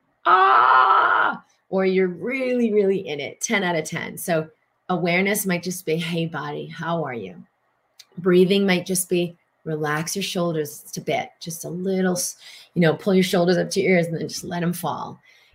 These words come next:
Even just slightly relaxing your shoulders lets more breath come into the belly, like, the lower lung fields,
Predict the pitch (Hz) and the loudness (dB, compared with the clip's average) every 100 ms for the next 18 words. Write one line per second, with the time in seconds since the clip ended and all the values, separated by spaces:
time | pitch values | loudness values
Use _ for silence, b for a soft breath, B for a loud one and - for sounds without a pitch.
0 | - 180 208 214 185 175 - - 170 175 | -2 2 2 2 0 0 -2 -4 -2 0
1 | 190 185 202 175 160 165 170 170 160 156 | 2 0 0 0 0 -2 -2 -4 -4 -4
2 | 156 151 135 156 165 - 165 160 165 175 | -6 -6 -6 -6 -8 -6 -4 -2 0 -2
3 | 170 165 151 175 - - 170 160 165 165 | -2 -2 0 -2 -6 -6 -4 -4 -6 -10
4 | - - 147 160 180 170 160 160 165 156 | -6 -2 0 0 0 0 -2 -2 0 2
5 | 160 156 156 151 160 165 196 196 214 233 | 0 0 -4 -4 -6 -2 0 2 2 0
6 | - | -2